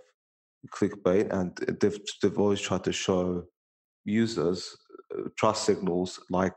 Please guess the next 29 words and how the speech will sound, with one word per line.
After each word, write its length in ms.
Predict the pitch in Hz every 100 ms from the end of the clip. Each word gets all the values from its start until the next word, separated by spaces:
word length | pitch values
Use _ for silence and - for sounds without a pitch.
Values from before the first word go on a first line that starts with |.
| - - -
for 160 | - 104
example, 360 | 90 101 95
Facebook 460 | 92 107 95 - 101
has 160 | 92 87
recently 580 | 95 - 95 92 90 - - _ -
verified 500 | 90 98 95 101 92
symbols 520 | - 92 85 92 92 -
for 160 | 87 87
news 260 | 92 101 101
organizations. 680 | - 92 85 85 87 80 -
So 140 | 87 -
unless 340 | 98 98 101 -
you're, 320 | 92 87 90 _ _ _ _ _ _
you 80 | 98
know, 140 | 98 95
to 140 | 92
go 180 | 95 98
through 180 | - 95
the 60 |
process 280 | 92 98 92
of 100 | 92
getting 220 | 92 92
verified, 540 | 85 95 95 - 85 87 - -
that 220 | - 87 87
you 100 | 98
won't 160 | 95
be 60 | 95
able 220 | 90 92
to 340 | - 90 87